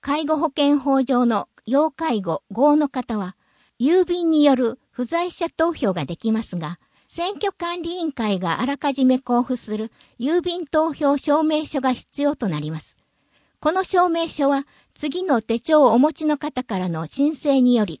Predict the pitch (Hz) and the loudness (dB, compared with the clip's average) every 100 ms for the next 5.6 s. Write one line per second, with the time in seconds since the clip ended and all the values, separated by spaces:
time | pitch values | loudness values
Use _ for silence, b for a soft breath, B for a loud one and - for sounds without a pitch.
0 | - 226 240 240 240 202 180 185 - _ | -4 -2 -2 -6 -4 -4 -4 -6 -14 _
1 | _ _ _ _ _ _ _ _ _ _ | _ _ _ _ _ _ _ _ _ _
2 | 240 349 359 370 349 370 359 - 208 165 | 0 2 2 0 0 2 4 4 0 0
3 | 151 185 - 226 208 185 - 170 _ _ | -2 -6 -4 -4 -4 -10 -12 -16 _ _
4 | _ _ _ _ 269 269 359 359 339 269 | _ _ _ _ 0 2 2 2 2 0
5 | 202 170 - 190 185 - | 0 -2 -6 -6 -6 -8